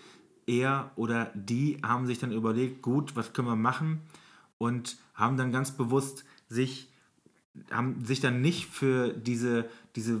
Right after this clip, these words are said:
Werner-mäßige Gag-Geschichte entschieden, sondern haben halt versucht, da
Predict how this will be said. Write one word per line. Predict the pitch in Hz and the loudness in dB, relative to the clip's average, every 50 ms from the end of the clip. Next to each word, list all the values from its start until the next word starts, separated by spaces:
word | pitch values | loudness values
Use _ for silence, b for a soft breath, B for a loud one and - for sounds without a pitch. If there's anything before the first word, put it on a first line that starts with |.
| 101 - | -2 -6
Werner-mäßige | 110 107 110 101 104 107 113 127 127 147 156 151 147 143 135 135 131 - - 127 123 120 123 127 123 - - 131 117 117 120 117 113 113 110 107 104 - - 107 101 92 - - - - 110 104 | -8 -8 -8 -8 -2 4 4 6 6 6 4 2 2 2 2 0 0 0 -2 -2 -2 -2 -2 -2 -2 -2 0 2 4 4 4 4 4 4 2 0 -2 -4 -6 -8 -8 -8 -10 -14 -12 -14 -8 -2
Gag-Geschichte | 107 131 143 139 139 - - - - 135 - - - 113 113 117 - - 131 123 117 - - 123 90 | 0 0 0 -2 -4 -10 -12 -12 -12 -10 -8 -8 -6 -4 -4 -4 -2 0 -2 -2 -2 -2 -2 -2 -2
entschieden, | 90 110 107 - - 117 120 123 127 | -2 -2 -4 -2 0 0 2 2 0
sondern | 123 123 120 117 107 | -2 -2 0 0 0
haben | 117 123 127 117 117 | 0 0 0 0 -2
halt | 117 117 - | -2 -2 -2
versucht, | - 127 117 113 123 127 127 - - - | -2 -2 0 0 0 -2 -2 -4 -6 -4
da | 123 120 113 117 113 B | -2 0 0 0 -2 B